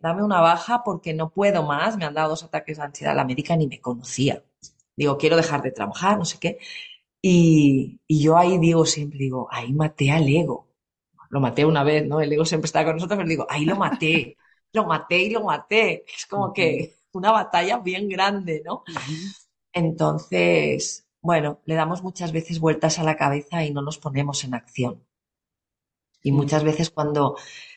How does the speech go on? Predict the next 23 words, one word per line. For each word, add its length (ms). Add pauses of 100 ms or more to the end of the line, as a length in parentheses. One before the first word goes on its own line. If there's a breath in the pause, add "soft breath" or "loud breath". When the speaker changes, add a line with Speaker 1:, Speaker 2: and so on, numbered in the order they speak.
Speaker 1:
bueno, 480
cuando 220
vuelves 320
al 180
cuerpo, 380
¿no? 160
Otra 240
vez, 260
¿no? 180
Volvemos 440
a 80
lo 100
mismo, 360
vuelves 400
al 180
cuerpo, 420
vuelves 280
a 80
tocarte, 580 (380 soft breath)
meditando, 840
las 180
meditaciones, 920
¿no? 300